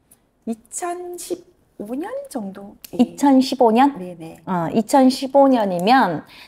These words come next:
Speaker 2: 지금 이천이십삼 년이니까 칠, 팔 년 전이잖아요.
Speaker 1: 네, 네, 네.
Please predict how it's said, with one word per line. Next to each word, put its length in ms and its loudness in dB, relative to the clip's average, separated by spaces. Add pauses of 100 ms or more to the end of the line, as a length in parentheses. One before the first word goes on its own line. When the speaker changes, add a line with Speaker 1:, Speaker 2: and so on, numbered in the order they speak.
(100)
Speaker 2:
지금 340 -2
이천이십삼 800 -2
년이니까 500 0
칠, 220 -4
팔 180 2
년 160 6
전이잖아요. 600 0
Speaker 1:
네, 160 -4
네, 60 -12
네. 60 -16